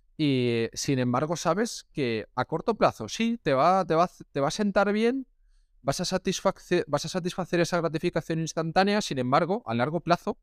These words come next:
eso va a tener un impacto si lo haces frecuentemente.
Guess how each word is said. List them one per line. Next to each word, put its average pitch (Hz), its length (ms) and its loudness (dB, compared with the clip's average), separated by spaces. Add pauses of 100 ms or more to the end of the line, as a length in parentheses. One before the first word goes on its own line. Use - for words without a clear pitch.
(600)
eso 165 280 -2
va 135 100 4
a 120 40 0
tener 123 200 0
un 113 100 0
impacto 113 500 -2 (180)
si - 200 -4
lo 123 100 2
haces 139 260 0
frecuentemente. 117 920 -4